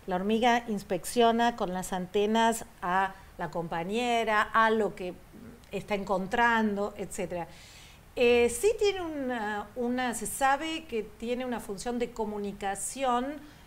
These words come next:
pero no en el sentido que estoy pasando, te estoy hablando, como te estoy hablando yo ahora a vos, sino de repente con las antenas vos me olés a mí y reconoces alguna señal química que eso genera en vos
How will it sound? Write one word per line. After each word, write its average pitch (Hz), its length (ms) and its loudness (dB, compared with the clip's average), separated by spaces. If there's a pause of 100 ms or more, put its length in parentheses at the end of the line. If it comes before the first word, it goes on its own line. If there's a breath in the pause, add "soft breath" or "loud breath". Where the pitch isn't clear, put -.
(140 loud breath)
pero 240 180 2
no 294 100 -4
en 349 100 -8
el 370 100 -6
sentido 277 360 -6
que 254 80 -6
estoy 294 320 -6
pasando, 269 1000 -2
te 233 120 -10
estoy 254 260 -2
hablando, 165 800 0 (280)
como 185 200 -6
te 180 80 -10
estoy 214 180 -4
hablando 214 300 2
yo 190 140 -4
ahora 196 200 0
a 180 40 -2
vos, 160 340 -6 (340 loud breath)
sino 277 460 0
de 320 80 -2
repente 302 800 -6
con 311 180 0
las 302 220 -2
antenas 302 580 -6
vos 269 160 -2
me 240 160 0
olés 262 360 0
a 285 100 0
mí 302 380 0 (840 loud breath)
y 269 160 2
reconoces 233 1080 2
alguna 240 340 0
señal 262 440 0
química 285 640 -2
que 262 340 -2
eso 269 220 0
genera 254 520 -2
en 277 200 -2
vos 277 400 6